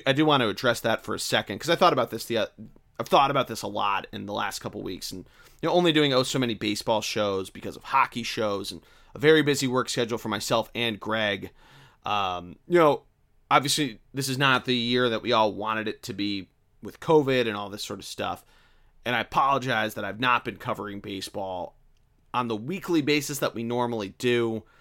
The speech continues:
Frankly, and it's not the greatest excuse in the world, but the Flyers being on every other night. At one point, the Sixers were on, and then they stunk. But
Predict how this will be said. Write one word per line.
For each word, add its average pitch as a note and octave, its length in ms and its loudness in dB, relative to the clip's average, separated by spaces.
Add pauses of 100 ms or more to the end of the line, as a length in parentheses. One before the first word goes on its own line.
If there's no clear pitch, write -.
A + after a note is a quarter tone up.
(880)
Frankly, D#3 640 4
and A2+ 80 -2
it's G#2+ 140 -4
not B2+ 160 4
the A2 60 -6
greatest A2+ 300 0
excuse A2+ 300 -8
in A2+ 60 -4
the A#2 40 -4
world, A#2+ 160 4
but G#2 120 -8
the - 40 -18
Flyers A2+ 400 2
being A2 180 -2
on G2+ 120 -2
every G2+ 160 -4
other F#2+ 160 -2
night. C3+ 460 0 (180)
At G2 140 -6
one C3+ 200 2
point, B2+ 200 -2
the G#2 40 -10
Sixers A#2+ 440 -2
were A2+ 160 2
on, G#2+ 240 0
and F#2+ 80 -10
then F2 140 -14 (140)
they G2 140 -8
stunk. - 480 -8 (380)
But A#2+ 280 0